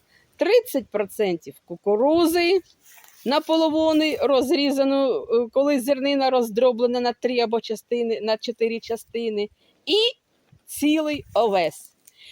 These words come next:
І ось таку суміш даю теляткам. Якщо телятка отакі маленькі, як ангусятки, звичайно, вони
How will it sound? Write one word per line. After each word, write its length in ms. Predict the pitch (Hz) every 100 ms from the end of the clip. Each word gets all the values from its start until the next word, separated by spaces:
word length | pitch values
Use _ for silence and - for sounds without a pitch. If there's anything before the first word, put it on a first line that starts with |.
| -
І 120 | 269
ось 200 | 294 285
таку 300 | - 233 214
суміш 800 | 214 - 359 453 453 480 - -
даю 380 | 175 160 214 302
теляткам. 600 | - 185 175 165 _ _ _ _ _ _ _ _ _ _ - -
Якщо 360 | - 294 - 466
телятка 460 | 453 440 508 - 415
отакі 360 | 403 403 403
маленькі, 600 | 403 403 453 539 - 285
як 180 | 269 254 -
ангусятки, 840 | 262 247 294 254 214 - - - - _ _ _ _ _ - _
звичайно, 680 | 247 330 - 494 480 392 339
вони 360 | 392 381 403